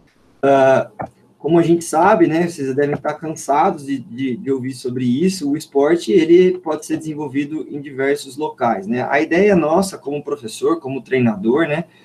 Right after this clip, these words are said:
é facilitar, potencializar esse processo de ensino-aprendizagem, vivência, é, do esporte, seja ele no contexto que nós tivermos. No meu caso, né, é o contexto formal, é, trabalho com jovens, porque é ensino médio,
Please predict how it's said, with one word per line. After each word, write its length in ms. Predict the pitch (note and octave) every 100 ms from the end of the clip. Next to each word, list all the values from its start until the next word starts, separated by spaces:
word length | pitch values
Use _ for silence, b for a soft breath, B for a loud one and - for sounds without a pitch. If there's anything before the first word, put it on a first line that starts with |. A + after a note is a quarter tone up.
| B B _
é 260 | D3 E3 G#3+
facilitar, 880 | - G3 - G3 F3 - D3+ E3
potencializar 920 | - D3 E3 E3+ F3 D#3 C3 - E3 G3
esse 180 | F#3+ E3
processo 440 | C#3+ C#3+ C#3+ B2
de 60 | B2
ensino-aprendizagem, 960 | - B2 B2 C#3 E3+ C#3 D3 F3 E3+
vivência, 640 | D#3+ C#3+ C3+ D3 E3+ F#3 F#3 B B B _
é, 200 | C3 -
do 200 | - F#3
esporte, 560 | A3+ - C3 F#2+ - -
seja 340 | E3+ F#3+ F3+
ele 340 | D#3+ F3+ G3+ F#3 B B D3+
no 160 | F3+
contexto 640 | F#3 F#3 F#3 E3+ F#3 F#3+
que 120 | F#3 F3+
nós 360 | D#3 D#3+ E3+
tivermos. 520 | - F3+ C3+ A2+ G2+
No 100 | A#2+
meu 140 | F#3+ G3+
caso, 400 | E3+ E3+ G3+ D3
né, 320 | D3 F3 F#3
é 80 | C3+
o 60 |
contexto 480 | C3 D3+ C3+ B2 -
formal, 640 | - E3+ C#3+ C#3 F3 F#3 b b b _
é, 300 | A#2+ B2+ A#2 -
trabalho 420 | - C3 C3 B2
com 200 | B2 C3+
jovens, 480 | A#2+ A#2+ D3 D#3+ D3+
porque 320 | - B2 C3
é 60 | B2
ensino 380 | A#2+ - A#2+ E3+
médio, 520 | C#3 C3 D3 F3